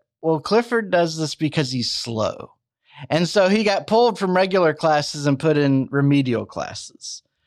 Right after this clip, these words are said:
And Cliff actually enjoyed this. He was happy that he got moved to these special classes because now he was surrounded by kids who were much easier to intimidate.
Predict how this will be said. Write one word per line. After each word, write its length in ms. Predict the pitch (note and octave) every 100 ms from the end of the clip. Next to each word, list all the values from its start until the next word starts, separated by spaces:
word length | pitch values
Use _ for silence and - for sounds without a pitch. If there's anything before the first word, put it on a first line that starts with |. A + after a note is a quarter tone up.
| _ _ _
And 180 | F#3+ F3+
Cliff 280 | C4 F4 F4
actually 400 | D#4 G3 A3 G3+
enjoyed 580 | E3+ D3+ E3 F#3+ C#3+ G#2
this. 280 | - -
He 100 | G3
was 180 | A#3+ G#3
happy 400 | F#3+ G3+ A#3+ B3
that 220 | G3+ F3 D#3
he 100 | C#3+
got 240 | D3 C#3
moved 680 | D#3 F3+ G3 F3+ D#3 C#3+ - _ - _
to 140 | - D#3+
these 180 | D3+
special 500 | - - F3+ F3 D3+
classes 800 | C#3+ F3+ F#3 F3+ - C3+ C3 B2+ - _ D3 C3+
because 380 | D3+ D#3+ F#3 D3
now 320 | D#3 G3 C4
he 140 | A#3 A3
was 180 | F#3 -
surrounded 480 | F3+ E3 E3 D#3
by 200 | D3 D3
kids 520 | C#3 E3 D3+ D3 C3+ -
who 100 | D3+
were 140 | C#3+
much 300 | D3 C#3+ -
easier 540 | - G3 G#3 F3 D#3+ D3
to 200 | - C#3+
intimidate. 840 | C3 - A#2 C#2+ A#1 - _ -